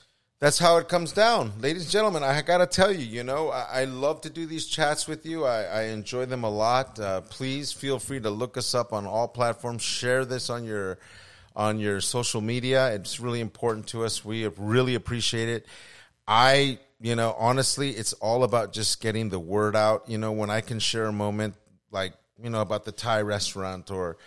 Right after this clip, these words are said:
or that, that, that, you know, that reshift of things for all chefs, I think that's worth it. So share that for me. I'd appreciate it.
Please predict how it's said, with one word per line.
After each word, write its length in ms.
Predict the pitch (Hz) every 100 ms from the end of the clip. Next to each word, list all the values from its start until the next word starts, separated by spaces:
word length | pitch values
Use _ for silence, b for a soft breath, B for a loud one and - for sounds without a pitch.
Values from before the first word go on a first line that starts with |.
| B B B -
or 180 | 104
that, 320 | 107 95 98 92
that, 420 | 101 - 104 101
that, 160 | 101 -
you 460 | 110 107 107 107 98
know, 80 |
that 180 | 95 92
reshift 580 | 98 113 - - 113 -
of 80 | 87
things 480 | - 120 107 98 -
for 220 | - 95
all 200 | 95 98
chefs, 540 | - 104 92 92 - -
I 100 | 98
think 220 | 101 - -
that's 260 | 98 95
worth 380 | 95 92 92 -
it. 140 | 95 -
So 160 | 104
share 320 | - 135 131
that 180 | 117 117
for 180 | - 110
me. 440 | 107 117 120 117 -
I'd 160 | 104
appreciate 640 | 95 - 113 - 113 113 113
it. 180 | 117